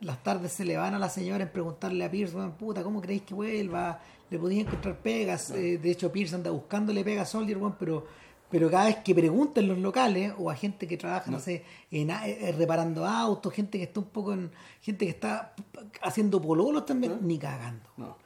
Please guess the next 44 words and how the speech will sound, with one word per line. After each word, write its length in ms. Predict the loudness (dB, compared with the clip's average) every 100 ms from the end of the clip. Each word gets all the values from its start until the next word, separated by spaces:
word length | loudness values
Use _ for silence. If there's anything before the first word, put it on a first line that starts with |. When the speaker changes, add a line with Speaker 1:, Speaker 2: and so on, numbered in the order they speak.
| -20 _
Speaker 1:
No, 240 | -2 0 -2
con 120 | -4
Pierce 180 | -8 -8
no, 60 | -10 -12 -2
o 100 | 2
sea, 120 | 2
con 100 | 0
Speaker 2:
Con 100 | 0
Speaker 1:
Soldier 100 | 2 4
Speaker 2:
Soldier, 160 | 2
Speaker 1:
no, 80 | 0
Speaker 2:
Soldier 200 | -2 -2
no 80 | -4
Speaker 1:
no, 40 | -4
Speaker 2:
es 40 |
confiable. 420 | -6 -10 -12 -12 -18 -20 _ -2
Speaker 1:
no, 280 | 2 4 6
no, 60 |
no, 80 | 4
Speaker 2:
Pierce 240 | 4 2 4
Speaker 1:
puedes 160 | 4
Speaker 2:
sí, 60 | 2
Speaker 1:
cagar. 160 | -4
Speaker 2:
¿cachai? 240 | -4 -6 -6
A 100 | -2
Pierce, 240 | 0 0 -2
a, 40 |
a 300 | -8 -8 -6
Pierce 100 | 2
Speaker 1:
Te 100 | 8
lo 80 | 10
Speaker 2:
no, 40 | 10
Speaker 1:
damos 140 | 10
Speaker 2:
pero 40 | 12
Speaker 1:
todo, 220 | 12 12
Pierce, 220 | 10 4
weón, 220 | 2 2 0
pero 200 | 0 2
Speaker 2:
vos 160 | 0
sí, 140 | -4 -4
pero 140 | -2
por 80 | -2
Soldier 320 | -2 -2 -2 -4
no. 240 | -6